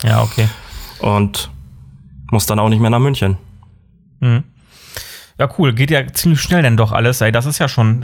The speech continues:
Speaker 1: tatsächlich nächste Woche dann.
Speaker 2: Ja.
Speaker 1: Und, ähm, ja, cool. Ich dachte, ich hatte irgendwie immer Ende Juni im Kopf.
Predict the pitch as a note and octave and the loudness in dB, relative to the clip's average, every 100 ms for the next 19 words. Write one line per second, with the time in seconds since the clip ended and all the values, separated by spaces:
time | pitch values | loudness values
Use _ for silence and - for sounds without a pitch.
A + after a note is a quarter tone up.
0 | A#2 - A2 G#2+ A2+ G#2+ A2 - A2 A#2 | -6 -4 -2 0 0 2 2 4 2 2
1 | G#2 G2+ D3 - - - - A#2 - - | 2 2 0 -6 -20 -12 -2 0 -2 0
2 | A2+ G#2+ G#2+ G#2 A2 G#2+ G#2+ G#2 G2+ F#2 | 2 4 4 2 2 2 4 2 -2 -6
3 | _ _ - A2+ F#2 - A2+ G#2+ G#2+ C3+ | _ _ -6 -4 -4 -4 -2 -2 -2 -4
4 | C3 A#2 D#3+ D3+ D3 D3 C3+ B2+ B2 A#2 | -2 -2 0 0 0 0 0 2 2 2
5 | A#2+ A#2 A#2 C3+ A2+ G#2 - G2+ - | 4 6 6 6 4 2 0 -4 -4